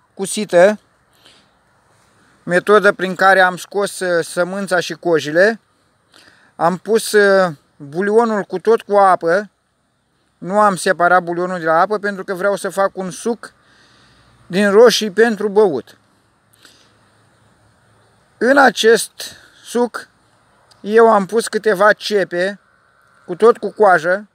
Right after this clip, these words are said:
le-am crestat la jumătate, să iasă mai bine gustul din ele. Să știți că coaja are proprietăți culinare foarte bune și îi dă un, o aromă particulară,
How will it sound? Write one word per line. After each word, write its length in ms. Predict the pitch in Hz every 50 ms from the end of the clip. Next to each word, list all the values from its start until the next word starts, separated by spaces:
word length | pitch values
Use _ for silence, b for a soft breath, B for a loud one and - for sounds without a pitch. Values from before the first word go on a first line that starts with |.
| _ _
le-am 320 | - 160 170 190 208 208
crestat 560 | - - 190 202 190 - - - 220 226 220 208
la 140 | 202 190
jumătate, 840 | 180 156 180 190 185 170 - 190 185 170 147 - 151 160 175 190 190 _ _ _ _ _ _ _ _ _ _ -
să 100 | - 165
iasă 300 | 180 190 190 - - 190
mai 180 | 185 180 175
bine 200 | 160 180 196 190
gustul 380 | 175 151 170 190 175 - 185 180
din 160 | 165 170 160
ele. 360 | 156 147 139 151 165 190 214 _ b b b b b b b
Să 180 | b - 180 175
știți 320 | 160 - - 226 202 -
că 140 | - 202 190
coaja 680 | 160 - - 208 208 202 175 165 180 170 165 156 151 _ _ _ _ _ _ _ _ -
are 240 | - 160 175 190
proprietăți 680 | 160 - 185 180 165 - 175 175 165 - 202 196 - -
culinare 500 | - 175 170 175 175 180 180 175 156 151
foarte 400 | - - 208 208 190 185 202 185
bune 320 | 165 151 151 160 175 185
și 140 | 170 - 170
îi 100 | 165 160
dă 120 | 151 175
un, 460 | 185 185 185 180 175 175 170 165 156
o 320 | 165 165 170 170 175 175 180
aromă 400 | 180 175 180 196 208 190 185 165
particulară, 880 | - 170 170 165 - 170 - 165 180 190 175 147 123 123 139 160 180